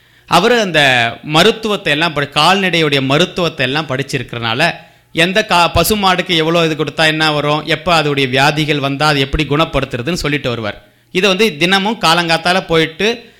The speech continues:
ஆ, வானொலியில போயிட்டு speech பண்ணிட்டு வர்றது அவருடைய வேலை. ஒரு நாள் என்ன பண்ணியிருக்காரு, ஆ, குன்னக்குடி அடிகளாரும் இவ-, அவருடைய பேச்சு முடிச்ச உடனே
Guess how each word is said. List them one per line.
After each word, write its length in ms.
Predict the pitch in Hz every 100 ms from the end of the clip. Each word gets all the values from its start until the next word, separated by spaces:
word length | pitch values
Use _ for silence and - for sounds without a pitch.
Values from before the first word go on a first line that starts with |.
| _ -
ஆ, 300 | 165 151 139
வானொலியில 560 | 147 180 185 170 147
போயிட்டு 400 | 151 151 151 233 -
speech 260 | - 196 -
பண்ணிட்டு 300 | 156 147 147
வர்றது 260 | 135 139 190
அவருடைய 340 | 185 139 117
வேலை. 240 | 120 120 - - _ _ _ _ _
ஒரு 260 | 170 214
நாள் 280 | 202 202 240
என்ன 200 | 190 190
பண்ணியிருக்காரு, 880 | 180 175 165 151 160 196 190 135 -
ஆ, 280 | 135 131 123
குன்னக்குடி 480 | 170 175 190 190 170
அடிகளாரும் 640 | 156 156 156 143 131 175 - -
இவ-, 300 | 151 170 175
அவருடைய 580 | 143 143 165 160 156 -
பேச்சு 340 | 185 202 190
முடிச்ச 320 | 165 160 -
உடனே 220 | 151 214